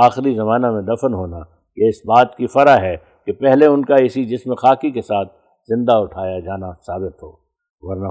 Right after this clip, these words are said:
فرض کے طور پر اگر اس حدیث کو جو نصوص بینہ کے مخالف صریح پڑی ہوئی ہے صحیح بھی مان لیں اور اس کے معنی کو ظاہر پر بھی حمل کریں، تو ممکن ہے کہ کوئی مسیح مسیح ایسا بھی ہو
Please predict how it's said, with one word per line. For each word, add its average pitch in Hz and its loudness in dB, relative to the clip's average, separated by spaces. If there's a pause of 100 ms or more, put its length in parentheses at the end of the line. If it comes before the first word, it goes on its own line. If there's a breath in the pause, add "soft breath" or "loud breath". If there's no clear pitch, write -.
فرض 139 4
کے 151 -2
طور 135 4
پر 131 0
اگر 135 4
اس 123 -8
حدیث 123 0
کو 127 0
جو 120 -2
نصوص 139 0 (120)
بینہ 139 4
کے 135 -2
مخالف 131 0
صریح 156 2
پڑی 104 -2
ہوئی 90 -8
ہے 95 -4 (480)
صحیح 127 2
بھی 170 2
مان 92 -4
لیں 82 -14 (560)
اور 104 -4
اس - -4
کے 117 0
معنی 123 0
کو 123 -4
ظاہر 120 0
پر 127 -2
بھی 123 0
حمل 127 0
کریں، 127 2
تو - -10
ممکن 135 0
ہے 135 0
کہ 127 -4
کوئی 139 2
مسیح 131 -4
مسیح 131 -2
ایسا 135 0
بھی 156 0
ہو 90 -4